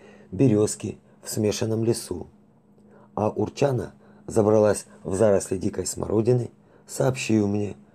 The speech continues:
что там хорошая прохлада. Я не просто так высматривал березки. Мне пришла в голову мысль надрать бересты и сплести небольшое лукошко.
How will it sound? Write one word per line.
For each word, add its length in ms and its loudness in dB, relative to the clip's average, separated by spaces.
что 240 -4
там 260 2
хорошая 500 0
прохлада. 600 -10
Я 120 4
не 120 2
просто 340 -2
так 320 -4
высматривал 680 -4
березки. 560 -6
Мне 180 2
пришла 340 2
в 80 0
голову 460 6
мысль 500 -2
надрать 440 4
бересты 640 0
и 80 -4
сплести 440 -2
небольшое 540 2
лукошко. 640 -4